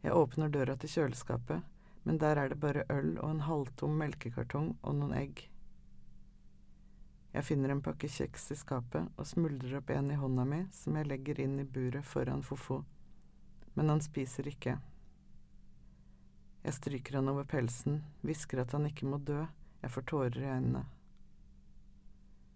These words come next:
Mormor døde. Mamma og jeg var og besøkte henne på sykehuset.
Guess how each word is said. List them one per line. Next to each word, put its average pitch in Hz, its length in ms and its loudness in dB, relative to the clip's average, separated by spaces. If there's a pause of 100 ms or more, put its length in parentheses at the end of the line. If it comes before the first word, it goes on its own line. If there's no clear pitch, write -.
(280)
Mormor 160 440 6
døde. 135 420 4 (1600)
Mamma 156 320 8
og 143 80 4
jeg 143 240 4
var 135 160 6
og 135 80 2
besøkte 135 480 0
henne 131 160 2
på 135 160 -2
sykehuset. 143 600 -2